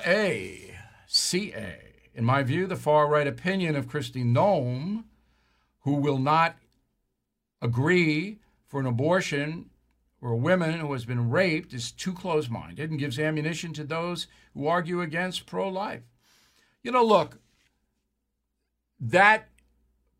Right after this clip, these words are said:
abortion situation and rape and incest, it's troubling. And I say to people, it's a conscience situation. I don't think the government should ban that. Okay?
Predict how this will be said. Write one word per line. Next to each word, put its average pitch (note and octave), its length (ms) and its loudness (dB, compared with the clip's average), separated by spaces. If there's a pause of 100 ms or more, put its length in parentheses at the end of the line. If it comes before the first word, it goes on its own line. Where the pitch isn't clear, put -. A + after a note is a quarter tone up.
(520)
abortion F#3 960 0
situation E3+ 760 -2
and C#3+ 100 -4
rape D#3+ 220 2
and D3+ 100 -2
incest, F#3+ 600 0 (340)
it's - 140 -12
troubling. F3 380 2 (1600)
And C#3 140 0
I F3+ 240 2
say G3+ 400 2
to D#3+ 60 0
people, D3+ 560 0 (180)
it's A#2+ 160 -10
a D3+ 60 -6
conscience G3 520 2
situation. - 640 -12 (540)
I C3 80 -2
don't F3+ 160 -2
think F3+ 160 0
the F3+ 80 -2
government F3 460 2
should C3+ 180 -6
ban C3+ 240 -2
that. - 160 -12 (2000)
Okay? E3+ 300 -2